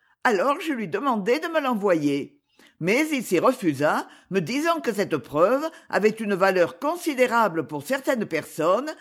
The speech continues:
et qu'il ne serait pas assez simple pour la donner gratis. Quand je vous ai dit l'autre jour que votre mari était un chenapan,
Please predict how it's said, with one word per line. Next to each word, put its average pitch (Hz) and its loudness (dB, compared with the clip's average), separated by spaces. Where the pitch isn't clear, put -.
et 196 2
qu'il 240 -2
ne 208 2
serait 165 0
pas 285 0
assez 208 0
simple 254 0
pour 196 -4
la 156 4
donner 240 2
gratis. 147 -2
Quand 202 4
je 160 0
vous 170 0
ai 330 2
dit 240 0
l'autre 190 0
jour 220 -2
que 175 -4
votre 147 -2
mari 247 0
était 156 -2
un 131 -2
chenapan, 190 -2